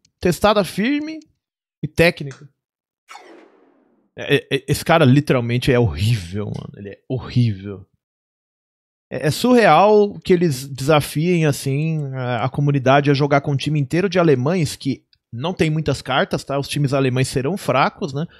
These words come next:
Não é igual o B R, que tem mais, né? É, é surreal. É, esses caras, eles não têm ideia de, do custo-benefício, porque o Enzo que eles mandaram lá no, no primeiro W L temática, se a Argentina ganhar, o cara vai ficar nove nove de over,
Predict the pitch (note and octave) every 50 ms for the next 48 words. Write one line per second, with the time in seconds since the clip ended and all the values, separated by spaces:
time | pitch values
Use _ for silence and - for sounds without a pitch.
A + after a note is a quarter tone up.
0 | _ _ _ - C3+ C#3+ F3+ F#3+ E3 D#3+ D3+ C3+ C#3 B2+ B2+ C3+ C#3+ D3 D3 C#3+
1 | C3 B2 B2 A#2+ A#2 A2+ G#2+ G2+ - - - A#2 A2 A2 A#2+ D3+ F#3 F3+ C#3 C3
2 | C#3 F3 F#3+ _ _ _ _ _ _ _ _ _ _ _ _ _ - C#3+ C#3+ -
3 | E3 - - A3+ A3 G#3+ F3 D3 C3+ C3 B2 - - _ _ _ _ _ _ _
4 | - C3+ A2+ B2 - - F#3+ - G3 E3 - G#3+ G#3 A3 G3+ G#3 A3 A3 F#3 F3
5 | G3 A#3 C#4 C4+ - - G#3 G#3 G3+ G3+ F3+ D3+ C3 D#3 D3+ E3 F#3+ G#3 G#3+ G#3
6 | G#3 F3+ F3+ E3 D3 C#3 F3+ F3 E3+ D3+ C#3+ E3 D3 - - F#3 G#3 - - G#3
7 | F3+ G3+ G3+ G3+ - - D#3 C#3+ - - D3 - - E3 D3+ - - - - -
8 | - F#3+ G3 F3+ G3 A#3+ C#4 C4+ A3+ F3+ G3 F3+ - E3 D3+ C#3+ C#3+ D3+ C#3+ C#3
9 | C#3+ D3+ D3+ C#3+ B2+ A#2+ C3 E3+ G3 F3 D3 C3+ C3 C3 C3+ C3 B2 - C#3 C3
10 | E3 F#3+ G#3 F3+ D#3 D#3 D3+ D3 - - - - D3 F3+ G3 - - - - C#3
11 | A2+ A2 - - E3 E3+ D#3+ F3 D3+ - G3+ A3 F3 F3 F#3+ G3 - G3+ F#3+ G3
12 | F#3+ - - G3 E3+ D#3+ F3 G3+ G3 G#3+ F3+ D#3 D#3 E3 D3 C#3 B2 A#2 B2 C3
13 | C3+ B2+ B2 A#2+ G#2+ G#2 G#2+